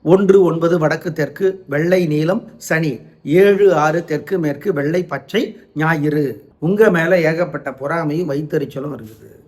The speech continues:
இந்த ரெண்டு நாளும் உங்களுக்கு வெற்றிங்கிறதுனால அதுக்கு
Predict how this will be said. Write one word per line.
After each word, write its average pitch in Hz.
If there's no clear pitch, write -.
இந்த 147
ரெண்டு 160
நாளும் 160
உங்களுக்கு 139
வெற்றிங்கிறதுனால 120
அதுக்கு 190